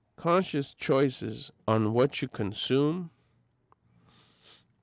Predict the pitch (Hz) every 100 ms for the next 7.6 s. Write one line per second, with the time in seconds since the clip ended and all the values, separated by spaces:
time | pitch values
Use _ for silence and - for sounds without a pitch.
0 | _ _ _ _ _ _ _ _ _ -
1 | 123 135 147 135 151 160 143 104 127 127
2 | 127 120 120 - _ _ _ _ - -
3 | _ _ _ _ _ _ _ _ _ -
4 | 127 120 - 139 123 110 110 110 107 104
5 | 220 392 123 85 - - _ _ _ _
6 | _ _ _ _ _ - 110 117 131 -
7 | 110 - 95 - - -